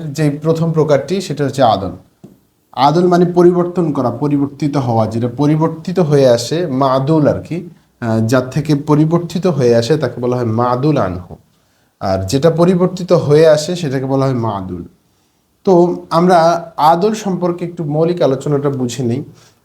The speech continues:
আদল মানে কোনো একটা আরবি শব্দ, যে শব্দটা কোনো একটা শব্দ থেকে পরিবর্তিত হয়ে আসছে, আগে এরকম ছিল, পরবর্তীতে চেঞ্জ হয়ে এটা হয়েছে।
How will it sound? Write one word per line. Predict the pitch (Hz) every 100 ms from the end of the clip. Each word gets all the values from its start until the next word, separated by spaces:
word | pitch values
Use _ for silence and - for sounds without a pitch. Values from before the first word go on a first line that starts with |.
| -
আদল | 165 190
মানে | 202 202
কোনো | 196 190 185
একটা | 180 196 165
আরবি | 147 156
শব্দ, | - 113 113 139 165
যে | 151
শব্দটা | 147 143 151 165 170 -
কোনো | 180 190
একটা | 190 214
শব্দ | 208 151 147 175
থেকে | 175 185
পরিবর্তিত | 175 180 180 170 170 160
হয়ে | 147 127 107
আসছে, | 95 - 95 - _ _
আগে | 123 139
এরকম | 160 156 180
ছিল, | 180 202 202
পরবর্তীতে | 165 151 143 147 135 127
চেঞ্জ | 143 131
হয়ে | 156 143
এটা | 143 143
হয়েছে। | 98 87